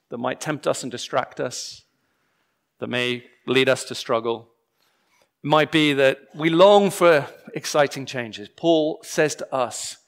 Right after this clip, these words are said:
"You have the real thing." He says, "Taste it, savor it."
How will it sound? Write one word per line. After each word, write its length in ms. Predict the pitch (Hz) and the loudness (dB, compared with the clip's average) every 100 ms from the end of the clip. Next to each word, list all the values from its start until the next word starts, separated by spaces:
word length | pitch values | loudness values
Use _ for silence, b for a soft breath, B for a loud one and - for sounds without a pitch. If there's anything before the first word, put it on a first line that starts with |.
| _ _ _ | _ _ _
"You 220 | 120 170 | -6 -6
have 540 | 151 - 185 175 147 | -4 0 0 0 0
the 80 | 170 | 0
real 260 | 160 156 143 | 4 4 2
thing." 360 | 147 147 95 - _ _ _ _ _ _ _ _ _ _ _ _ _ _ _ _ _ | 2 0 -2 -16 _ _ _ _ _ _ _ _ _ _ _ _ _ _ _ _ _
He 80 | _ | _
says, 200 | - 131 | -14 -14
"Taste 400 | - - 165 - | -8 -6 -6 -6
it, 320 | - - - _ _ _ _ | -10 -12 -16 _ _ _ _
savor 580 | - - - 151 143 - | -12 -8 -4 -2 -4 -8
it." 360 | - _ - | -20 _ -18